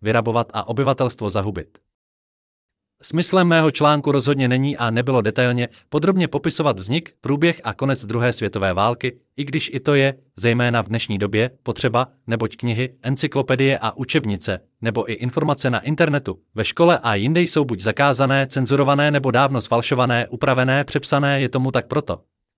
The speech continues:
že celou Evropu a U S A dávno ovládají ti, kteří jsou nepoučitelní historií a opět fanaticky nenávistně štvou proti Rusku, ruskému národu s cílem poštvat a vyprovokovat nejen evropské národy opět do války proti Rusku.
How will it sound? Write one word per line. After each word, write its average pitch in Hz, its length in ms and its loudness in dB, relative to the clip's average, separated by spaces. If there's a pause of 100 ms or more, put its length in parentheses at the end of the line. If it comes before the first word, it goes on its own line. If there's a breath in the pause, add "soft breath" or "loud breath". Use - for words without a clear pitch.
(200)
že 131 160 0
celou 185 260 2
Evropu 175 480 2
a 127 80 0
U 147 180 2
S - 100 -2
A 147 140 2
dávno 143 340 2
ovládají 131 520 2
ti, 143 200 -4
kteří 135 260 -4
jsou 104 180 -4
nepoučitelní 135 680 -2
historií 160 540 0
a 123 200 -4
opět 190 300 0
fanaticky 151 480 -2
nenávistně 127 540 0
štvou 139 260 -2
proti 110 260 -4
Rusku, 139 340 -4 (260 soft breath)
ruskému 120 440 0
národu 113 380 2
s - 100 -12
cílem 143 320 -2
poštvat 110 460 -4
a 90 140 -14 (1300)
vyprovokovat 185 640 2
nejen 151 300 4
evropské 147 440 0
národy 135 400 2
opět 160 360 0
do 113 140 -2
války 139 320 2
proti 120 280 -4
Rusku. - 340 -8